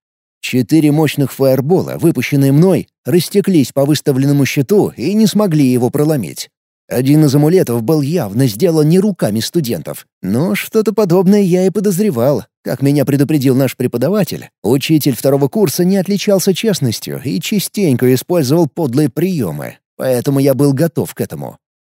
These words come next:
Замираю на секунду и формирую небольшую каменную стену одним из амулетов, а вторым сразу за ней формирую зыбучие пески. Моя простая уловка позволила заманить противника в ловушку. Перепрыгнув стену,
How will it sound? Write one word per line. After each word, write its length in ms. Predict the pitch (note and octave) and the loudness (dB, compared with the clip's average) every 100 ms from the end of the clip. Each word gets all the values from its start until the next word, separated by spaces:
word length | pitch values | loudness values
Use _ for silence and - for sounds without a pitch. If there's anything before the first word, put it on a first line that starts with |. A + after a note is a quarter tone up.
| _ _ _ _ | _ _ _ _
Замираю 680 | - G2+ D#3+ G3 G3 D3+ A#2+ | -8 -2 2 2 4 4 2
на 100 | A#2+ | 0
секунду 560 | - E3 A#3 A3+ G#2+ D2 | -2 -4 0 2 0 0
и 120 | G#2+ | -2
формирую 580 | D3+ F3+ G3 A3 A3 G3+ | 0 2 4 4 2 2
небольшую 600 | G3 G3 F3 - A3+ F3 | 4 2 0 -2 0 2
каменную 460 | A3 G3 F#3+ F#3 | 2 2 2 2
стену 480 | D#3+ - A#3+ E3+ E2 | 0 -2 -2 -2 0
одним 360 | F2+ D3+ G3+ G3+ | 0 2 2 4
из 100 | F3 | 4
амулетов, 560 | G#3+ A#2+ C#2+ C2+ - _ _ - | 2 2 -2 -10 -14 _ _ -6
а 80 | A2 | -2
вторым 400 | D3 G3+ F#3+ - - | 2 2 2 -2 -8
сразу 440 | - G3+ F#3 D#3+ | -4 0 2 4
за 120 | C3+ | 2
ней 260 | D#3 G#3 C#3+ | 2 2 0
формирую 540 | - F#3 G#3 G#3+ G#3 D3+ | 0 0 2 2 2 2
зыбучие 480 | G#3+ F#3+ E3 D#3+ | 2 0 0 0
пески. 500 | C#3+ C#3+ - F2+ A1+ - _ _ _ - | 0 -2 -4 -10 -12 -16 _ _ _ -10
Моя 380 | F2+ A#2+ D3 D3+ | -4 2 2 2
простая 460 | D#3 C#3 - D3+ | 0 -2 0 2
уловка 500 | C#3+ C#3 F3+ C#3+ C3+ | 2 4 2 0 -4
позволила 540 | A#2+ D#3 E3 F3+ F3 E3+ | -2 -2 0 2 2 2
заманить 520 | D3+ G3 G3 C3 - | 2 0 2 0 -2
противника 680 | D#3 D#3+ G3 C3+ C#3+ D#3+ D3+ | -4 -4 -2 -2 -2 -2 -2
в 60 | |
ловушку. 640 | F3+ G3+ G3+ A#2+ - D2+ - _ _ _ _ _ | -4 -4 -4 -4 -6 -12 -14 _ _ _ _ _
Перепрыгнув 500 | A2+ C3+ D3+ C3 C3+ | -2 0 0 0 0
стену, 380 | - G#3+ D#2+ | -2 -4 -4